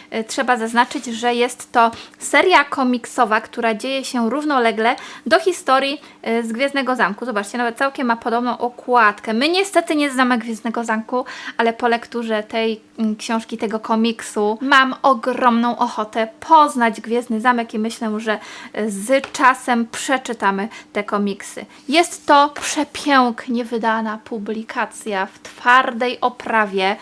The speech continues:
co mnie urzekło od pierwszej chwili. Okładka i później okazało się, że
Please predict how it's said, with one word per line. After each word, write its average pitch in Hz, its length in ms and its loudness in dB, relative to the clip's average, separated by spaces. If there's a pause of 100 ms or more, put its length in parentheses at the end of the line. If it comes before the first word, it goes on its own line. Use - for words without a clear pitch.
co 302 140 6
mnie 285 180 0
urzekło 233 720 0
od 247 280 -6
pierwszej 262 480 -2
chwili. 233 500 -6
Okładka 240 840 4 (440)
i 247 340 0
później 247 340 -2
okazało 233 460 0
się, 226 260 -2
że 220 240 0